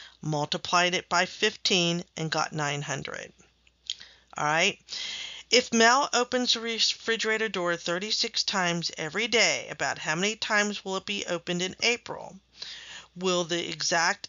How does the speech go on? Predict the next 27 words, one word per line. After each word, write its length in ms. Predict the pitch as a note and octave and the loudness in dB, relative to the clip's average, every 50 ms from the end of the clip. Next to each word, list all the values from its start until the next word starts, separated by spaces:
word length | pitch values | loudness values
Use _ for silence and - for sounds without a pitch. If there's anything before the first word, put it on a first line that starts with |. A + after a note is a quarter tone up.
| - | 2
answer 400 | G#3 G#3+ A3 A#3 A3+ - A#3+ A3+ | 4 4 4 2 2 0 -2 -2
be 300 | G#3+ F#3+ F3 F#3 F3 E3+ | -4 -4 -6 -2 0 0
more 360 | E3+ E3 E3+ E3+ F3 F#3 F#3+ - | 0 2 2 2 2 2 0 0
or 140 | - A3 | 0 -2
less 380 | A3+ G#3+ F#3 D#3+ D#3 D#3 - - | -2 0 2 2 2 2 0 0
than 160 | - F#3+ G3 | 0 0 0
the 120 | G3+ F#3+ - - | 0 -2 0 0
estimate? 540 | - B3+ B3+ - - F3 E3 D#3 D3+ - - | 0 2 2 2 0 0 -4 -4 -6 -6 -8
Explain. 720 | - E3+ - - - - - C4+ B3 F3 C#3 C3+ C#3 E3 | -10 -6 -4 -4 -4 -2 -2 -2 0 0 0 -2 -6 -2
Well, 200 | F3 G3 G#3 - | 2 2 2 2
it's 120 | G#3 A3+ - | 0 -2 0
gonna 200 | - C4+ C#4+ C#4+ | 0 0 2 2
be 160 | C#4+ C#4+ C#4+ | 2 2 2
about 260 | C#4 C#4 B3+ A3 - | 4 4 4 4 2
twelve 260 | - - - G#3+ G3 | -2 0 0 0 0
hundred 300 | - G#3 F3+ D#3 C3 - | 2 0 -2 -2 -2 -4
times, 580 | - - B3+ A3+ F#3+ A#2 - - - - - - - - - - - - - - | 0 2 2 2 2 0 -4 -4 -4 -4 -4 -4 -6 -12 -14 -14 -14 -14 -6 -2
and 120 | F3+ F3+ | 0 0
it's 140 | F3+ F3 - | 2 2 2
gonna 220 | - G3 F#3 F3+ | 2 2 0 2
be 260 | E3+ F3+ F3+ F3+ F3 - - - - _ | 0 0 -2 -2 -4 -8 -16 -20 -14 _
less 320 | F#3 F#3+ G3+ G#3+ A3 - - | 2 4 4 4 4 2 0
than 180 | - F#3+ F3 | 0 0 0
the 160 | E3 D#3+ D#3+ - | 0 -2 -2 -4
estimate. 500 | - D#3+ C#3 - - D3+ C#3+ C#3+ - - - _ - - - - - - | -4 -4 -2 -2 -4 -4 -4 -6 -8 -10 -12 _ -12 -10 -10 -10 -10 -4
Since 340 | - - - G3+ F3+ - - - - | 0 2 2 4 4 2 0 0 0
only, 380 | F#3 F#3+ G#3+ A3+ A#3 A3+ - | 0 2 2 2 2 0 -2